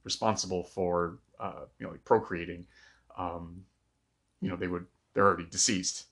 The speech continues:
and have been for, you know, a very, very long period of time.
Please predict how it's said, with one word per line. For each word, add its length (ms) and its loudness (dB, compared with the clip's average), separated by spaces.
and 320 -6
have 180 -4
been 140 -14
for, 240 -12
you 80 -14
know, 60 -12
a 60 -12
very, 220 0
very 220 -4
long 280 -4
period 260 -10
of 100 -20
time. 280 -12